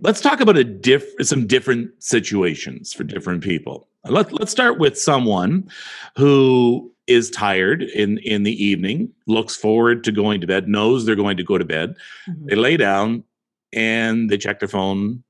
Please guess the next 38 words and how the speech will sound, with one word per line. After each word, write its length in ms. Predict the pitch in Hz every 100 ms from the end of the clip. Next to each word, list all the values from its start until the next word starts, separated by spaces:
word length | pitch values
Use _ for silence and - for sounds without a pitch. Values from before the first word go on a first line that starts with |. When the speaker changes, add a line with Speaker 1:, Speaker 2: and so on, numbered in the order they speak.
| _ _ _ -
Speaker 1:
end 160 | 92 92
up 120 | 87
playing 220 | 98 92
a 40 | 92
game. 540 | 95 98 101 101 104 _ _ _ _ _ - 113
Before 400 | 113 104 117 110
long, 300 | 101 101 101
it's 140 | 98 -
two 160 | 110
or 60 | 101
three 140 | 98
hours 240 | 90 85 90
later, 240 | 98 95
and 200 | 98 90
they're 60 | 92
not 280 | 92 95 _ _
overly 400 | 180 220 180 127
tired, 460 | 104 95 92 87 -
but 140 | 92
they 120 | 95 90
say 220 | - 113
to 80 | 107
themselves, 400 | 95 101 98 82
"I 80 | 82
gotta 140 | 104
turn 160 | 107 107
the 80 |
light 140 | 98 92
out 100 | 90
and 100 | 85
I 40 |
gotta 260 | 85 82 80 _
try 220 | - 98 85
and 140 | 82
Speaker 2:
Yeah. 100 | 80 -
Speaker 1:
get 200 | 82 78
to 100 | 85
sleep." 360 | - - -